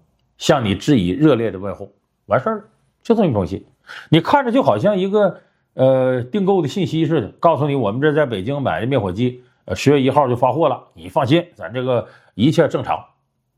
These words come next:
大伙儿说这个有点奇怪了啊。首先一个，山口龙一他不是个商人，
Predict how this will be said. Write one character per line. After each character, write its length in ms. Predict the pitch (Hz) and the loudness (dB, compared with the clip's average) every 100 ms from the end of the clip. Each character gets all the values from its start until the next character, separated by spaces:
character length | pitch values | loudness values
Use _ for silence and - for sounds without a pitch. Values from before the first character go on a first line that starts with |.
| _ _ _ _ _ _ _ _ - - - _ | _ _ _ _ _ _ _ _ -20 -18 -18 _
大 160 | 320 262 | 0 4
伙 80 | |
儿 60 | 165 | 2
说 160 | 180 269 | 2 -2
这 320 | 311 339 285 | 2 2 2
个 120 | 254 | 2
有 160 | 214 220 | 2 2
点 160 | 170 | 0
奇 240 | - - 123 | -2 -6 -2
怪 300 | 165 156 107 | 0 0 -2
了 80 | |
啊。 320 | 76 78 78 76 _ _ _ _ _ _ _ | -8 -10 -12 -16 _ _ _ _ _ _ _
首 200 | - 139 | 0 2
先 300 | 131 233 262 | 4 4 4
一 80 | 208 | 2
个， 200 | 190 196 - | 2 0 0
山 240 | 202 208 | 0 2
口 100 | 135 | 0
龙 220 | 143 175 | 0 -2
一 140 | 170 165 | -2 -2
他 100 | 143 | -4
不 160 | 135 | -2
是 100 | 170 | 0
个 120 | 165 | 0
商 280 | 120 127 135 | 2 0 0
人， 200 | 85 - | -8 -14